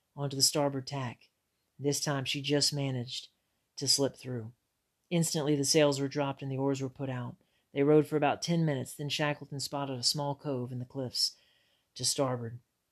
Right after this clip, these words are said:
So they try and make their way in to this little cove.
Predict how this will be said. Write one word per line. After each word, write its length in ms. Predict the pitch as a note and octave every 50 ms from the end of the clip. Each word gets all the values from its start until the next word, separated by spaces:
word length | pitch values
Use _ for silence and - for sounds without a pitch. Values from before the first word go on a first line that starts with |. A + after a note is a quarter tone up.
| _ _ _ _ _ _ _ _ _ _ _ _ _ _ _ _ - - - -
So 160 | - - D#3+
they 100 | C#3+ D3
try 220 | D3 - E3+ D#3+ D#3
and 100 | D3 D3
make 200 | D3 D3 C#3+ -
their 140 | C#3+ C#3
way 260 | C3+ C#3 C#3 C3+ C3 C#3+
in 320 | D#3+ E3+ E3+ E3+ E3+ E3
to 80 | D#3 C#3
this 200 | C#3+ C3+ - -
little 160 | D3 C#3 C3+
cove. 480 | - F3 F#3 G3 G3+ G3 G3 F#3+ F#3+